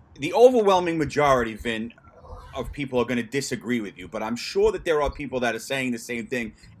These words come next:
Age, the way he played last year, uh, he did have, you know, the, the, the throwing hand injury, all problematic things.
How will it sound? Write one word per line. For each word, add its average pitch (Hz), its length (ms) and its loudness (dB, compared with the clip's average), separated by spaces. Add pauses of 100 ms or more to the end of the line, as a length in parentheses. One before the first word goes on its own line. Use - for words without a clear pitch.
Age, 135 540 2 (220)
the 127 80 -4
way 127 160 2
he 117 80 -4
played 104 280 -6
last 120 380 -2
year, 143 400 2 (220)
uh, 85 160 -6 (140)
he 117 160 -12
did 135 240 -2
have, 127 240 -2
you 120 80 -4
know, 95 120 -8
the, 104 200 -14 (380)
the, 110 100 -10
the - 140 -6
throwing 135 440 -4
hand 127 320 -4
injury, 127 520 -2 (200)
all 170 200 2
problematic 135 760 0
things. 127 380 0